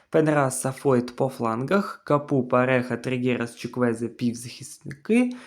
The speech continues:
Карлос Бака, Жерар Марена у нападі. Це стартова розстановка Вільяреала.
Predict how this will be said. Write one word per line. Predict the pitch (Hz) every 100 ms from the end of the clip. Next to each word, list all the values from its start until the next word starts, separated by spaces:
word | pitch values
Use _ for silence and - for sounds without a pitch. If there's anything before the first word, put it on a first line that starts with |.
| - -
Карлос | 151 131 123 120 117
Бака, | 123 170 196 156
Жерар | 123 - 131 123 117
Марена | 113 117 131 160 151 139 135 - - - - - - - _ -
у | 196 185 165 -
нападі. | 135 135 160 151 - 123 120 104 104 - _ - - _
Це | - 151
стартова | 143 135 127 127 120 123
розстановка | 123 131 120 117 120
Вільяреала. | 117 113 113 139 185 208 190 185 180